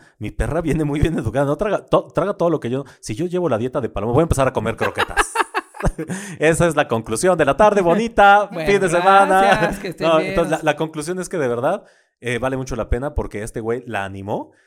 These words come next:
Speaker 1: y nos sacó unas fotos súper bonitas que todavía no he visto el resultado final
Speaker 2: Oye, ¿por
Speaker 1: porque
Speaker 2: qué no subes la que más te
Speaker 1: No,
Speaker 2: gusta
Speaker 1: porque se me
Speaker 2: al
Speaker 1: perdió el
Speaker 2: podcast?
Speaker 1: chamaco y hasta ahorita apareció ayer, una cosa así.
Speaker 2: Pero escucha, loca, ¿por qué no cuando te las dé, subes la que más te guste
Speaker 1: Ah, sí,
Speaker 2: aquí
Speaker 1: sí,
Speaker 2: al
Speaker 1: sí.
Speaker 2: podcast para que lo
Speaker 1: Por
Speaker 2: vean?
Speaker 1: supuesto, se las mando.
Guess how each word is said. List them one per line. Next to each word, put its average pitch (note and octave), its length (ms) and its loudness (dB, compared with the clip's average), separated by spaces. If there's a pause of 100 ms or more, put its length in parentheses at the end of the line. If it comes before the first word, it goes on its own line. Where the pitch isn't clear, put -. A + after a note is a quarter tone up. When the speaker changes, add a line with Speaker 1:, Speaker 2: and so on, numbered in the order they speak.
(140)
Speaker 1:
y A2+ 100 -6
nos A2 140 -8
sacó G#2+ 180 -8
unas B2+ 180 -6
fotos B2 400 -10
súper D#3 320 -6
bonitas A2 380 -8
que G#2+ 100 -10
todavía F3 340 -4
no G#2 60 -4
he G2 60 -8
visto F2+ 340 -6
el C#3+ 100 -6
resultado F#2+ 400 -10
final B2+ 240 -6
Speaker 2:
Oye, G#3 100 -2
¿por - 60 -4
Speaker 1:
porque G3+ 160 -4
Speaker 2:
qué A3+ 80 -6
no A3+ 120 -6
subes A3 260 -6
la E3 140 -12
que D3 80 -14
más D3+ 240 -14
te F3 80 -12
Speaker 1:
No, D3+ 220 2
Speaker 2:
gusta - 100 2
Speaker 1:
porque B2+ 180 0
se A#2+ 100 -4
me A#2+ 80 0
Speaker 2:
al A#2 60 -4
Speaker 1:
perdió B2 240 0
el D#3 60 0
Speaker 2:
podcast? E3 60 -8
Speaker 1:
chamaco E3 400 -2
y C3 40 -2
hasta G2+ 160 -8
ahorita A2+ 320 -6
apareció G2 480 -8
ayer, B2 340 -6
una A2 200 -14
cosa A2+ 160 -12
así. C#3+ 180 -10
Speaker 2:
Pero F3 140 -6
escucha, G#3+ 480 -4
loca, E3 560 -2
¿por - 120 -10
qué F3 140 -10
no G3+ 140 -8
cuando D#3+ 240 -8
te D#3 100 -8
las C#3+ 220 -12
dé, F#3+ 260 -10
subes D3+ 400 -12
la C#3 120 -16
que B2+ 100 -20
más B2 200 -18
te C#3 100 -14
guste A#2 200 -12
Speaker 1:
Ah, A2 80 -4
sí, G#2+ 180 -8
Speaker 2:
aquí A2 100 -10
Speaker 1:
sí, G2 160 -12
Speaker 2:
al - 80 -12
Speaker 1:
sí. F2+ 120 -14
Speaker 2:
podcast A2 420 -8
para A#2+ 240 -18
que B2 180 -20
lo B2 140 -18
Speaker 1:
Por D#3 100 -8
Speaker 2:
vean? F#3+ 160 -8
Speaker 1:
supuesto, G2 420 -10
se F2 120 -12
las E2 200 -16
mando. F#2+ 300 -12